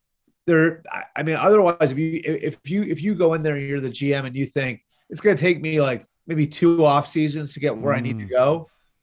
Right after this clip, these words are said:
Speaker 1: then maybe it is worth just taking the extended
Speaker 2: Yeah.
Speaker 1: look at, at, at
Speaker 2: Daniel
Speaker 1: Daniel Jones.
Speaker 2: Jones. Oof.
Speaker 1: Get a year. I mean, just look at him for a year. Don't exercise the option. And if it works, great. If it doesn't,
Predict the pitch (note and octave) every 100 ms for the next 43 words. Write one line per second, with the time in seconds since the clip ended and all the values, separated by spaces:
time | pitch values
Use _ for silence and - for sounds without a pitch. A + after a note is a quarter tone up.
0 | _ F3 E3 F#3 F#3+ E3+ E3+ B2 D3 C#3+
1 | - C#3+ D#3 D3 D3 C#3+ A2+ - - D3+
2 | D3 F#2+ F2+ B2+ B2 G#2 - _ _ _
3 | - B2+ A#2+ A#2+ _ - - _ _ _
4 | _ C#3+ C3+ C3+ A#2+ - C3 C3 C3+ F#2+
5 | F#2 D3 C#3 A2 G2+ C3 C#3 A2 - -
6 | - F3 E3 D3 D#3+ E3+ E3+ F3 E3 C#3+
7 | A#2+ - D#3 D3+ C#3+ C3 D3 D#3 F3+ D#3
8 | C3+ C#3+ B2+ C#3+ A#2+ G2+ G#2 _ _ _
9 | D3+ D3+ D3+ - D3 D3+ C3+ - B2 B2+
10 | C3+ C3 - G2+ F#2+ F#2+ _ _ _ _
11 | - C#3+ C#3 C3+ C3 D3 C#3 C#3 D3+ E3
12 | E3+ - - D3+ D#3 D3+ - A#2+ B2+ -
13 | D#3 C3+ B2 A#2+